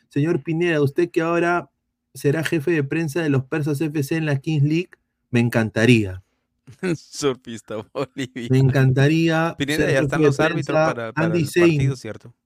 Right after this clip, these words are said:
Speaker 1: Andy Zane, yo podría ser jefe de prensa y
Speaker 2: Ujú.
Speaker 1: acredito, sí, primero acredito <laughs> a los medios digitales, hay que acreditar, muchachos.
Speaker 2: Claro, es que la Kings League nace más que todo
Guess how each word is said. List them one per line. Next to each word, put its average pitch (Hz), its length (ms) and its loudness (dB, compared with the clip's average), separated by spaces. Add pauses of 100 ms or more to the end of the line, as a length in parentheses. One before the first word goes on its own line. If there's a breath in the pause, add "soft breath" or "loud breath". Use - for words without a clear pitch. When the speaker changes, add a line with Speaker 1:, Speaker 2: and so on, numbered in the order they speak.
(220)
Speaker 1:
Andy 143 300 -2
Zane, 135 400 0
yo 147 220 0
podría 147 300 2
ser 151 180 0
jefe 156 140 -4
de 143 80 2
prensa 151 720 -4
y 123 180 -6
Speaker 2:
Ujú. - 0 -
Speaker 1:
acredito, 131 640 0
sí, 143 340 -4
primero 147 440 -2
acredito 139 960 0
<laughs> - 1600 -14
a 110 100 -6
los 113 160 0
medios 156 220 0
digitales, 151 680 0
hay 147 80 0
que 160 100 -6
acreditar, 139 680 -2
muchachos. 127 720 -6
Speaker 2:
Claro, 117 400 -6 (300)
es 131 160 -14
que 147 360 -10
la 123 160 -8
Kings 127 400 -12
League 147 220 -8
nace 135 440 -8
más 123 180 -8
que - 160 -12
todo 117 640 -8